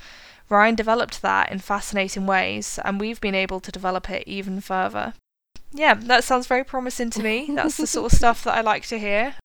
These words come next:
Speaker 1: And I'm really glad that he made the point of saying it's been present ev-, ever since Episode Seven,
Speaker 2: Mm-hmm.
Speaker 1: because Rian, right, rightly so, gets a lot of credit for what he did with that dynamic in The Last Jedi. But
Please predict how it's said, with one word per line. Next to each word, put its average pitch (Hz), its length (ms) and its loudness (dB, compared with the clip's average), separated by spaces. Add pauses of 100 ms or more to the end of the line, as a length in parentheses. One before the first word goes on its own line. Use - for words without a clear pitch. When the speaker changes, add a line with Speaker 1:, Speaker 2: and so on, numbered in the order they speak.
(120)
Speaker 1:
And 233 160 6
I'm 254 180 2
really 277 200 0
glad 233 320 8
that - 120 -8
he 208 100 -8
made 202 240 0
the 202 40 -10
point 202 300 -6
of 196 80 -10
saying 196 300 -4
it's - 140 -4
been 196 180 -6
present 190 320 -6
ev-, - 320 -6 (120)
ever 202 200 -4
since 190 560 -8
Episode 180 400 -4
Seven, 190 460 -4 (100)
Speaker 2:
Mm-hmm. 180 240 -10 (160)
Speaker 1:
because - 580 -4 (520)
Rian, 196 520 4 (100)
right, 214 360 0
rightly 208 340 -2
so, 202 360 -4
gets - 240 -6
a 208 40 -10
lot 190 120 -6
of 190 100 -14
credit 185 360 -6
for 196 120 -14
what 190 140 -10
he 190 80 -16
did 185 200 -10
with 185 180 -16
that 180 200 -8
dynamic 190 560 -6
in 190 260 -8
The 190 60 -8
Last 202 300 -6
Jedi. 240 400 -2 (520)
But 190 340 4